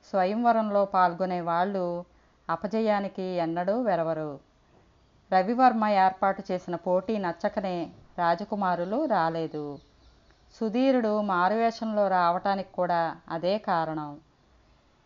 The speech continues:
రెండోసారి రాజకుమారులు సువర్ణకుమారిని పెళ్ళాడ నిరాకరించడానికి కారణం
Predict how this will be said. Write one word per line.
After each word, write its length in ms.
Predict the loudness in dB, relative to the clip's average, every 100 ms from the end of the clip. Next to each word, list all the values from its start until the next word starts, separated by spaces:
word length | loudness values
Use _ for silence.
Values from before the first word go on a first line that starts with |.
| -2
రెండోసారి 760 | 0 4 4 6 6 6 2
రాజకుమారులు 1040 | 4 4 4 0 0 2 2 0 -2 -2 -6 -14 _ _ _ -2
సువర్ణకుమారిని 1120 | 2 4 2 0 2 2 2 0 -4 -6 -10 _ _ _ _ 0
పెళ్ళాడ 440 | 0 4 6 6
నిరాకరించడానికి 1040 | 6 4 4 4 2 -4 -2 0 0 0
కారణం 640 | -2 2 4 2 0 -2